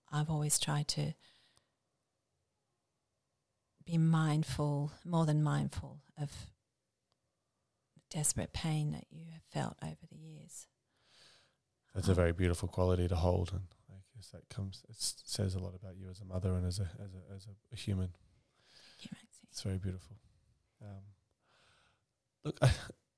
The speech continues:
Speaker 2: there's, there's so many things we could talk about, and we can continue going, but I, I really just wanna thank you for, for your honesty and for your,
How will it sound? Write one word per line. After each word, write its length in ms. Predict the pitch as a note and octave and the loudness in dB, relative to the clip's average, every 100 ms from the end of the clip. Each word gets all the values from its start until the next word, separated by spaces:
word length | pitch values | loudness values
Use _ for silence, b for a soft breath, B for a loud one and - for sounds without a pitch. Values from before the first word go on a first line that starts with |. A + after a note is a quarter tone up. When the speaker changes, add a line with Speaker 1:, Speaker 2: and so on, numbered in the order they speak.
| _ _ _ | _ _ _
Speaker 2:
there's, 240 | D#3 C#3+ | 10 10
there's 220 | - B2+ A2 | 10 10 12
so 140 | A2+ | 10
many 200 | G2+ F#2 | 8 6
things 260 | G2 F#2+ F#2+ | 4 2 2
we 100 | F#2 | 2
could 140 | G2 | 2
talk 200 | G2+ F#2+ | 2 4
about, 300 | G2 G2 - - _ _ - | 4 4 4 -4 _ _ -18
and 240 | G2+ F2 | -16 -10
we 120 | F2+ G#2+ | -6 -6
can 180 | - | -6
continue 480 | G2 G#2 G2+ G2 G2 G2 F2 _ _ _ - | -6 -4 -2 -2 -2 -8 -16 _ _ _ -4
going, 200 | G2+ G2+ | -2 0
but 200 | G2 - - | -2 -6 -8
I, 240 | - - B B B _ _ _ _ _ _ _ _ _ _ _ _ _ _ _ _ _ _ - | -20 -16 B B B _ _ _ _ _ _ _ _ _ _ _ _ _ _ _ _ _ _ 2
I 20 | |
really 200 | B2 D3+ | 8 8
just 200 | G#2+ G#2+ | 8 4
wanna 160 | G2+ F#2+ | 2 4
thank 280 | F#2 G2 - | 4 2 2
you 80 | F#2 | 0
for, 360 | - F#2+ F2+ - - - - | 2 2 2 -2 -14 -20 -6
for 80 | G#2 | 0
your 240 | G2 F#2+ - | 4 2 2
honesty 540 | G#2 G#2+ - G2+ F#2+ - - F#2+ | 2 2 2 0 -2 -6 -18 -8
and 280 | F#2+ F2+ - - _ _ _ _ _ _ - | -6 -6 -8 -16 _ _ _ _ _ _ -20
for 120 | - | -16
your, 180 | G#2+ G2+ | -14 -14